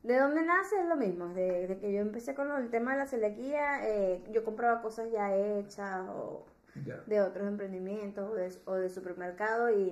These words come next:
Speaker 1: nada me parecía rico o lo comía como que, "Bueno, esto es lo que tengo que comer porque no hay de otra". Y yo dije, "Bueno, vamos a comenzar a hacer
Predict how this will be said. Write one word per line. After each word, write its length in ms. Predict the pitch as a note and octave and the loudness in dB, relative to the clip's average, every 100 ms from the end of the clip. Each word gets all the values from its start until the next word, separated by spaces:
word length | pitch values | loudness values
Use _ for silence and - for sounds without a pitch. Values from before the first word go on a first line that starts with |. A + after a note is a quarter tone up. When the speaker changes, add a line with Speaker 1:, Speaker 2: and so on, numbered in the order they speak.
| E3 | -2
Speaker 1:
nada 460 | F#3 F#3 F#3+ G3 | -6 -4 -2 -2
me 200 | G3 G3+ | -2 -4
parecía 840 | G3+ F#3 F3+ F3+ F3 F3 F3 E3+ - - _ _ _ _ _ _ _ - - | -6 -6 -6 -6 -2 0 0 0 -8 -18 _ _ _ _ _ _ _ -20 2
rico 400 | G#3+ A#3 A#3 G3+ | 6 6 6 2
o 600 | G3 F#3+ - - - F3+ - - - _ - | 4 2 0 0 0 -2 -8 -20 -20 _ -4
lo 140 | A3 A3 | 0 4
comía 260 | G#3+ G#3 G#3+ | 4 4 2
como 160 | A#3 | 0
que, 80 | A3+ | 4
"Bueno, 240 | A3 G#3+ G3 | 4 4 0
esto 160 | - | -4
es 60 | A3+ | -4
lo 60 | |
que 80 | A3+ | -2
tengo 180 | G#3 G#3 | -4 -6
que 40 | A3 | -6
comer 140 | A3 F4+ | -10 -10
porque 220 | D4 F#3 | -10 -8
no 220 | F3 E3+ | -8 -8
hay 120 | E3 E3+ | -8 -8
de 100 | E3+ | -10
otra". 220 | - - - _ D3+ - - - - - - | -12 -20 -20 _ -12 -12 -16 -20 -20 -20 -14
Y 140 | - E4+ | -2 2
yo 100 | F4 | 4
dije, 220 | D#4+ D4+ | 6 6
"Bueno, 300 | A#3 E3 E3 | 6 2 0
vamos 320 | G3 F3 F#3 G#3 | -6 -4 -2 -2
a 40 | |
comenzar 400 | G3 F#3+ F#3+ F3+ | -2 -6 -4 -2
a 40 | |
hacer 500 | F#3 F#3 F#3+ F3+ F3+ | -2 2 4 4 -2